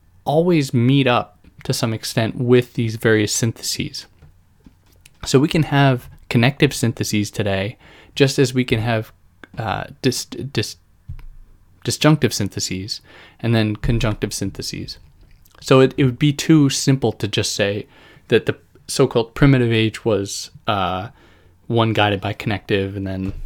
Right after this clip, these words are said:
disjunctive or disconnective or whatever, and then conjunctive. Instead, we have to be prepared to acknowledge that these, all these syntheses are working at, at all at the same time,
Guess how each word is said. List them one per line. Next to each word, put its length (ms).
disjunctive 760
or 80
disconnective 680
or 80
whatever, 420
and 160
then 240
conjunctive. 720
Instead, 320
we 140
have 180
to 80
be 160
prepared 460
to 100
acknowledge 540
that 180
these, 300
all 120
these 220
syntheses 420
are 120
working 640
at, 280
at 180
all 200
at 80
the 60
same 300
time, 560